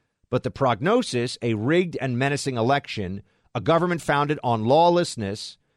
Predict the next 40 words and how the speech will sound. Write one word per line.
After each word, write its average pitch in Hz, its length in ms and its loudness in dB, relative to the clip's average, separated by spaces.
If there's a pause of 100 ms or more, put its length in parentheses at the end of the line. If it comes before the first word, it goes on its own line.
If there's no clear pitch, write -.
(120)
and 135 140 0
an 131 180 -2
uneducated, 190 840 2
cunning 185 420 0
new 175 180 2
leader 139 480 0 (760)
with 131 140 0
his 143 180 0
roots 170 240 4
in 139 160 -2
tribe 165 340 2
and 151 100 -2
tradition, 135 480 -2
referring 117 300 -2
to 104 140 -2
Zuma, 110 320 0
remember, 101 320 -2
this 95 160 -6
is 101 80 -6
from 104 100 -6
a 95 40 -6
decade 113 400 0
ago 98 180 -2
before 101 300 -2
he 98 40 -4
became 95 300 -6
president, 95 500 -4 (340)
"is 143 220 0
not 143 300 0
good. 127 280 0 (1000)
How 165 160 2
distressing 185 640 0
to 196 80 0
think," 139 400 -2 (100)
Hitchens 117 400 -6
writes, 110 400 0
it 127 140 -2
might 143 240 0
never, 160 340 0
it, 107 200 -4